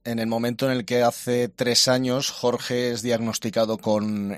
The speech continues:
ela, eh, una de las enfermedades más terribles que hoy en día puede padecer alguien en nuestra, en nuestra sociedad. Y, y claro, esto entiendo que fue un impacto enorme tanto para toda su familia, evidentemente, como para ti, como para su amigo Pablo, ¿no?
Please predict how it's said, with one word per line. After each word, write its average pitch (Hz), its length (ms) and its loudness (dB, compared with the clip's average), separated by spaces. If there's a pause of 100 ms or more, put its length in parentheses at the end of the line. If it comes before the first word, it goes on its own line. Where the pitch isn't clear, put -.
ela, 131 480 2
eh, 82 200 -10
una 95 440 -6
de 90 240 -12
las 90 180 -8
enfermedades 104 560 -4
más 104 220 -6
terribles 107 480 0
que 101 80 -4
hoy 101 80 -2
en 101 100 -2
día 104 220 0
puede 104 320 -2
padecer 95 600 -2
alguien 104 380 0 (460)
en 113 160 -2
nuestra, 107 720 0
en 120 120 -4
nuestra 113 280 -2
sociedad. 110 480 2 (560)
Y, 117 720 0
y 113 120 -8
claro, 139 300 4
esto 117 220 2
entiendo 139 320 0
que 139 100 0
fue 131 160 -2
un 127 60 0
impacto 123 420 2
enorme 120 340 2
tanto 110 380 0
para 95 260 0
toda 123 320 2
su 123 140 -4
familia, 120 300 -2
evidentemente, 117 580 -2
como 131 240 0
para 90 240 -2
ti, - 160 -6
como 95 260 -6
para 90 300 -8
su - 140 -6
amigo 104 260 -2
Pablo, 123 300 0
¿no? 135 160 -10